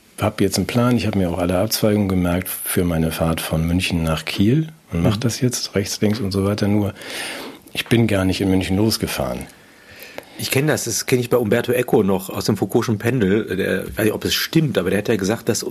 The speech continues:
Speaker 2: die V zwei ja eine großartige Waffe gewesen wäre, äh, wenn man sie unter den richtigen Prämissen abgefeuert hätte. Offensichtlich sind die Berechnungen... Äh, darauf, äh, be-, haben darauf beruht, ich weiß nicht, ob du es kennst noch aus dem Roman,
Speaker 1: Nee.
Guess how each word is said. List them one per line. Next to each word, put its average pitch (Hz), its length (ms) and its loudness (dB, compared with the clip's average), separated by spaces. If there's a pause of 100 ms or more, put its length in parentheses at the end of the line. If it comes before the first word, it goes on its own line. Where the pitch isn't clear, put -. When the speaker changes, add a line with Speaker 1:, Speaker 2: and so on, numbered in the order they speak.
(240)
Speaker 2:
die 110 100 -4
V 98 220 -2
zwei 98 340 0
ja 123 100 0
eine 95 160 2
großartige 98 760 -2
Waffe 104 240 -2
gewesen 90 420 -2
wäre, 107 400 0 (880)
äh, 113 160 2
wenn 110 140 2
man 123 180 0
sie 120 100 0
unter 113 220 0
den 104 100 2
richtigen 110 380 0
Prämissen 110 320 0
abgefeuert 95 560 0
hätte. 90 180 -4
Offensichtlich 104 560 -4
sind 113 160 0
die 110 60 0
Berechnungen... 95 880 0
Äh, 101 580 0 (720)
darauf, 110 380 0
äh, 120 260 -4
be-, 113 240 0
haben 113 160 0
darauf 117 300 -2
beruht, 113 360 2
ich - 60 -14
weiß 123 100 0
nicht, 117 100 -2
ob - 60 -10
du 101 60 2
es 92 140 2
kennst 147 340 0
noch 160 80 0
aus 156 120 -2
dem 156 120 0
Roman, 135 380 0 (160)
Speaker 1:
Nee. 101 80 2